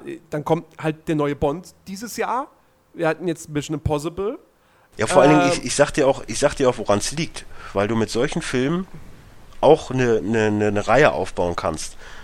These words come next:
Speaker 2: Und wenn du, die Filmindustrie muss ja irgendwie gegen die Comicfilme vorgehen. Und das kannst
Speaker 1: Mhm.
Speaker 2: du halt am besten mit sowas, wo du halt alle zwei, drei Jahre mal so einen Film raushauen kannst.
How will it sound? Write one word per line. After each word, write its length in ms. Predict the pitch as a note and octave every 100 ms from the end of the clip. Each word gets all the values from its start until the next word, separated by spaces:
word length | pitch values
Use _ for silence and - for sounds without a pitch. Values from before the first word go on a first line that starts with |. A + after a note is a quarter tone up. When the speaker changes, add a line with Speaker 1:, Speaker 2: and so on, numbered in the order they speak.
| -
Speaker 2:
Und 280 | B2+ A#2+ G#2+ - -
wenn 420 | E2 A2+ B2 A2+ A2+
du, 120 | G#2+
die 160 | G2+ A2+
Filmindustrie 540 | - F#3 D3 A#2+ -
muss 180 | A#2+ A#2+
ja 60 | C3
irgendwie 380 | A#2+ D3 C3 B2
gegen 200 | A#2+ A#2
die 100 | G#2
Comicfilme 560 | - B2 G#2+ A#2 G#2
vorgehen. 420 | - B2 G#2+ C#2+ - - - - G2+
Und 100 | G2
das 100 | -
kannst 240 | D3+ C#3
Speaker 1:
Mhm. 40 | C3+
Speaker 2:
du 40 |
halt 100 | G#2
am 120 | F#2+
besten 260 | G2+ - A2
mit 100 | G#2
sowas, 380 | G#2 G#2+ A2 -
wo 100 | A2
du 100 | G2+
halt 180 | G2+ G2
alle 180 | G2+ G#2+
zwei, 220 | - G2
drei 180 | G2+ F#2+
Jahre 240 | G2 G#2
mal 100 | G2+
so 60 | G2+
einen 60 |
Film 180 | - G#2+
raushauen 400 | G2+ B2 - D2+
kannst. 340 | - - -